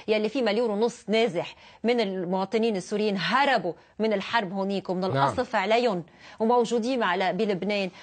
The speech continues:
Speaker 1: ودايمًا من عهد الرئيس
Speaker 2: برافو.
Speaker 1: سليمان في تحذير إنه في قنبلة موقوتة وقد يكون بيناتهم مدسوسين.
Speaker 2: برافو.
Speaker 1: يعني اللبنانيين عم يدفعوا الثمن،
Speaker 2: حنجاوب.
Speaker 1: النازحين السوريين عم يدفعوا
Speaker 2: أنا
Speaker 1: الثمن.
Speaker 2: بدي أتشكرك
Speaker 1: يعني
Speaker 2: على
Speaker 1: النظام
Speaker 2: السؤال.
Speaker 1: منه بريء.
Speaker 2: ح-، لا، بتشكرك على السؤال.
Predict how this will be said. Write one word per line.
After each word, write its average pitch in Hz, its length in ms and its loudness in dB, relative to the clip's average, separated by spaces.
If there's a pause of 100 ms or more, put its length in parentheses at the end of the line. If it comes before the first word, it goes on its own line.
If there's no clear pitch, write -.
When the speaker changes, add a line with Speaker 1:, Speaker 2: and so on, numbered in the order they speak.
(120)
Speaker 1:
ودايمًا 220 540 2 (100)
من 339 260 2
عهد 220 320 0
الرئيس 208 380 0
Speaker 2:
برافو. 220 120 -2
Speaker 1:
سليمان 220 360 2
في 269 220 -2
تحذير 220 680 0 (300)
إنه 220 140 0
في 247 180 -2
قنبلة 226 300 0
موقوتة 220 520 0
وقد 208 240 -2
يكون 214 300 0
بيناتهم 214 460 0
مدسوسين. 127 280 -2
Speaker 2:
برافو. 123 320 2 (140)
Speaker 1:
يعني 226 180 2
اللبنانيين 233 460 2
عم 294 140 2
يدفعوا 254 240 -2
الثمن، 247 320 -2
Speaker 2:
حنجاوب. 156 340 2
Speaker 1:
النازحين - 440 2
السوريين 285 480 0
عم 220 160 2
يدفعوا 233 320 0
Speaker 2:
أنا 180 100 6
Speaker 1:
الثمن. 180 120 4
Speaker 2:
بدي 175 80 4
أتشكرك 190 240 0
Speaker 1:
يعني 277 220 4
Speaker 2:
على 262 160 4
Speaker 1:
النظام 247 260 4
Speaker 2:
السؤال. 262 180 0
Speaker 1:
منه 427 320 4
بريء. 392 340 4
Speaker 2:
ح-، 214 60 2
لا، 240 260 4
بتشكرك 151 540 -2
على 107 60 -8
السؤال. 107 320 -8